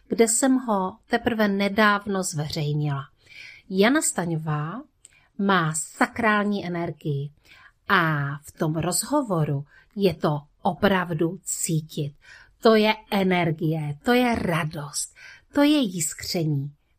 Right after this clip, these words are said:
Takže nechte si chutnat. Jana Staňová je generátorka a, eh, tím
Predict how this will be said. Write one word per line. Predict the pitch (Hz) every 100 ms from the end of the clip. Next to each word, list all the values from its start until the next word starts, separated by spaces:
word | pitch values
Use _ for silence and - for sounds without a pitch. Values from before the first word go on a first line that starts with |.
| _
Takže | 180 165 156 190 180 175 175 _ _ _ _
nechte | 185 185 185 - 262
si | - - 262 262 -
chutnat. | - - 254 - 185 170 175 _ - _ _ _ _ _ _ _ _ _ _
Jana | 214 226 240 240 233 233 -
Staňová | - - 214 208 214 208
je | 208 196 180 170
generátorka | 190 180 185 190 190 226 - 277 285 349
a, | - 202 196 190 190 185 185
eh, | - 190 190 185
tím | 190 233